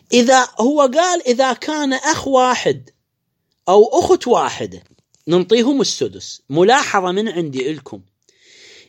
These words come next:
إذا كان أكثر من واحد، عندي أخوة وأخوات من أمي، هم ننطيهم سدس لو أكثر؟ مر علينا هذا بدرس سابق.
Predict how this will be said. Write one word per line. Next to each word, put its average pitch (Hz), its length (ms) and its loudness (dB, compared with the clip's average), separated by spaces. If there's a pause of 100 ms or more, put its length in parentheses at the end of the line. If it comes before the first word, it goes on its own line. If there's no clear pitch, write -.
(100)
إذا 226 320 4
كان 339 400 -6
أكثر 339 500 -4
من 247 160 -4
واحد، 170 520 -4 (580)
عندي 196 280 0
أخوة 320 380 0
وأخوات 190 720 2
من 165 180 -6
أمي، 143 400 -10
هم 170 140 -2
ننطيهم 247 440 -2
سدس 269 400 -6
لو 202 100 4
أكثر؟ 175 480 -4 (1500)
مر 180 260 2
علينا 220 500 0
هذا 170 120 0
بدرس 165 340 0
سابق. 170 500 -6